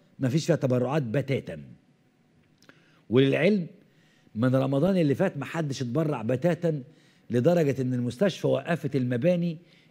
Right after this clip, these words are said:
الجاري إنشائها وتخلت عن مرضى المتابعة لعجز المستشفى عن دفع تكاليف العلاج، وكمان عندها عجز في أكياس الدم.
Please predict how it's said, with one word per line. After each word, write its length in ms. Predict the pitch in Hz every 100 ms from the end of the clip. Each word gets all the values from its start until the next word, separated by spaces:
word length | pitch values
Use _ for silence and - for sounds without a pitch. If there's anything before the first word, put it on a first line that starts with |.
| _
الجاري 500 | 123 123 160 190 151
إنشائها 540 | 135 - 135 87 78 - _ _ _ _
وتخلت 680 | 113 117 131 139 185 165 131
عن 220 | 120 135
مرضى 260 | 156 165 143
المتابعة 680 | 131 123 170 160 156 175 - _ _ -
لعجز 440 | 104 120 151 131
المستشفى 560 | 139 131 147 170 - 143
عن 200 | 123 117
دفع 240 | 156 143
تكاليف 400 | - - 127 143
العلاج، 480 | 139 147 131 78 - - _ _ _ _ _
وكمان 440 | 110 113 147 180 185
عندها 380 | 135 131 131 165
عجز 380 | 135 170 127
في 140 | 117 -
أكياس 340 | 104 156 -
الدم. 340 | 127 110 110